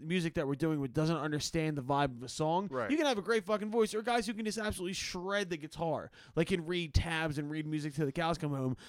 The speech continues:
Speaker 1: But when it comes to the actual dynamics of a song, it doesn't work.
Speaker 2: Right.
Speaker 1: It's just show. It's like, it's like parlor tricks. You know what I mean? Like,
Speaker 2: Yeah.
Speaker 1: So I think, like,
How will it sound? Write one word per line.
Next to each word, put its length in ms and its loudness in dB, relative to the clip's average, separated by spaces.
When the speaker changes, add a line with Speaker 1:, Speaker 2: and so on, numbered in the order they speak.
Speaker 1:
But 60 2
when 120 -2
it 80 -10
comes 220 0
to 60 0
the 60 2
actual 280 2
dynamics 720 2
of 80 0
a 60 -8
song, 520 2
it 140 -8
doesn't 340 10
work. 560 -2
Speaker 2:
Right. 260 -6
Speaker 1:
It's 200 4
just 160 4
show. 300 4
It's 200 0
like, 220 -2
it's 120 -6
like 140 -2
parlor 380 4
tricks. 320 -12
You 80 -4
know 60 -4
what 100 -2
I 40 0
mean? 280 0
Like, 280 -4
Speaker 2:
Yeah. 60 -20
Speaker 1:
So 140 6
I 80 6
think, 280 -2
like, 160 4